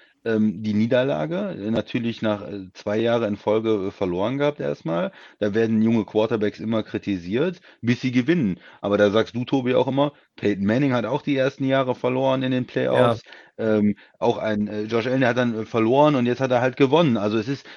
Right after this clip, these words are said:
Speaker 1: man darf auch nicht immer sagen, wenn einer mal zwei Spiele, der ist irgendwie, äh, vierundzwanzig und verliert mal, hat zweimal in den Playoffs verloren. Ja, okay, das ist die übliche Lernkurve. Wenn er, wenn er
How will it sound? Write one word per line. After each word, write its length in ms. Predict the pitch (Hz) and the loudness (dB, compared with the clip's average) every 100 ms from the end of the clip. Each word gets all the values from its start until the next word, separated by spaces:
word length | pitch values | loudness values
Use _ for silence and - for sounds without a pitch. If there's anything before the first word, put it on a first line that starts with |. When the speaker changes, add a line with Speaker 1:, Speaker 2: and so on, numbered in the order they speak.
| - | -2
Speaker 1:
man 180 | 117 113 | 2 4
darf 200 | 127 135 | 2 2
auch 80 | |
nicht 160 | 131 123 | 0 0
immer 160 | 131 127 | 2 4
sagen, 160 | 123 | 4
wenn 80 | 117 | 2
einer 160 | 117 120 | 0 0
mal 260 | 113 110 _ | 2 0 _
zwei 340 | - 107 127 | -6 -2 -2
Spiele, 400 | 127 - 139 131 | -2 -6 0 0
der 140 | 110 110 | 2 0
ist 100 | 92 | 0
irgendwie, 400 | 120 117 117 104 | -4 -2 -2 -4
äh, 300 | 90 101 95 | -2 -4 -2
vierundzwanzig 640 | - 135 - 135 151 123 | 2 2 4 2 2 -2
und 80 | 117 | 0
verliert 320 | 120 117 143 | 2 2 2
mal, 340 | 123 120 120 - | 0 0 0 -2
hat 160 | 113 | -4
zweimal 280 | - 131 131 | 0 2 4
in 100 | 120 | 0
den 20 | |
Playoffs 300 | 110 147 117 | 2 2 2
verloren. 400 | - 107 107 123 - - - | 0 2 2 0 -6 -20 0
Ja, 340 | 113 117 95 | 2 4 2
okay, 280 | 82 - 131 | -4 -2 0
das 180 | 104 101 | 0 -2
ist 160 | 120 | -6
die 100 | 120 | -6
übliche 420 | 120 131 123 117 | -6 -6 -8 -4
Lernkurve. 680 | 113 131 160 - 98 85 85 - - - | 0 0 0 0 0 0 -6 -8 -20 -4
Wenn 160 | 110 113 | 2 4
er, 200 | 107 107 | 4 2
wenn 120 | 110 | 2
er 220 | 107 104 | 2 0